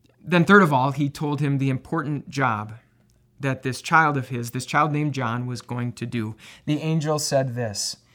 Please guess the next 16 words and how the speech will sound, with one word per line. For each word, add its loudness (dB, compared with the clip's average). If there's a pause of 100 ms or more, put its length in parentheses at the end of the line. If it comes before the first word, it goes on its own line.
(520)
"He 4
will 6
go 10
on 8
before 2
the 2
Lord -2 (320)
to -2
make 0
ready 4
a -2
people -4
prepared -4 (100)
for -10
the -10
Lord." -12